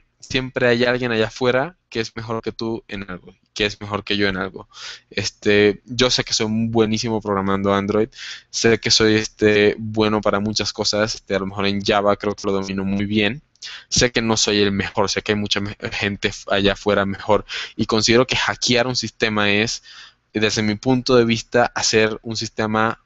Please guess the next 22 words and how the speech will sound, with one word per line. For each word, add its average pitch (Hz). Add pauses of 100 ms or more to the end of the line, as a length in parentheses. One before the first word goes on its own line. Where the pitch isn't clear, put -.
(400)
existente 110 (400)
mejor, 113 (600)
como, 95
digamos, 98 (1400)
implementar 107
más 110
seguridad, 107 (560)
este, 98 (720)
implementar 107
más 104
performance. 98 (420)
Yo 123
considero 123
desde 113
mi 104
punto 117
de 110
vista 107
que 107
eso 117
es 107
hackear. 101